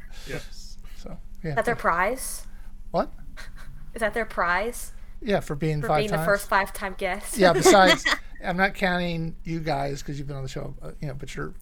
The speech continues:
Speaker 3: <laughs>
Speaker 2: outside of Power Squared, who'll be the first five-time
Speaker 3: <laughs>
Speaker 2: guest.
Speaker 1: Yeah.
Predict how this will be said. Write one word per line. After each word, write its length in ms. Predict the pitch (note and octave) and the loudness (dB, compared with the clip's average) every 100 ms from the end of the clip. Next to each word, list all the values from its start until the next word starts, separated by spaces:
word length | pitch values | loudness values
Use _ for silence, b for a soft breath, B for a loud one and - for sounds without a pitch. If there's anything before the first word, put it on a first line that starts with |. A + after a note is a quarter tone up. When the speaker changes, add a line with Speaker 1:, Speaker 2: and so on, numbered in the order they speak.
| C#4+ | -2
Speaker 3:
<laughs> 220 | - - - | -2 -4 2
Speaker 2:
outside 680 | F#3+ - - G3 F3 E3+ | 2 2 2 4 4 2
of 160 | D3 C3 | -2 -6
Power 280 | D3+ - - | -6 -6 -6
Squared, 500 | - - D#3+ D#3 - D#3+ | -8 -8 -8 -8 -10 -10
who'll 80 | C#3 | -8
be 80 | |
the 60 | A3 | -8
first 260 | - A#3+ - | -4 -4 -4
five-time 400 | C#4 - - - | -8 -8 -8 -10
Speaker 3:
<laughs> 100 | - | -10
Speaker 2:
guest. 280 | - - - | -12 -10 -10
Speaker 1:
Yeah. 140 | C#3 | -10